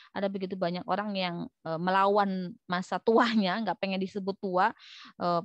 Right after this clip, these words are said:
perempuan suka sensi kalau ditanyain usianya <laughs> berapa, karena dia kayak menolak, gitu ya, eh, menjadi tua. Padahal sebenarnya tubuh ini pa-, fana, manusia itu fana. Karena kefanaan inilah yang membuat kita ini makhluk, gitu. Kita membutuhkan pencipta, termasuk kehidupan,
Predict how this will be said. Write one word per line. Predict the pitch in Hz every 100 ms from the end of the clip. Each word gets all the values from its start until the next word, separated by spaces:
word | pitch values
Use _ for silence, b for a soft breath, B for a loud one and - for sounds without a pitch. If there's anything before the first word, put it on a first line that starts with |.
| -
perempuan | 190 185 202
suka | 208 185
sensi | - 180 185 240 233
kalau | 202
ditanyain | 185 185 180 180
usianya | 202 202 190 247
<laughs> | 226
berapa, | 175 180 - - - B B B
karena | 202 196
dia | 214
kayak | 202 196
menolak, | 196 196 190 190 - 190
gitu | 180 170
ya, | 180
eh, | - 175 170
menjadi | 185 190 180 180
tua. | 214 277
Padahal | 214 247 320
sebenarnya | 240 190 180 247 - _ _ _ _
tubuh | 226 214 233
ini | 294
pa-, | 254 - -
fana, | 208 220 175
manusia | 185 226 233 240
itu | 269
fana. | - 175 170 - _
Karena | - 233 262
kefanaan | 262 220 196 185 185
inilah | 240 339
yang | 233 190
membuat | 160 170 269 _ B B B B _ _ _ _ _ _
kita | 208 - 269
ini |
makhluk, | 359 381 381 247 -
gitu. | - 160
Kita | - 311
membutuhkan | 320 220 208 233 269
pencipta, | 233 226 214 - - -
termasuk | 226 247 403 -
kehidupan, | 320 262 349 - 165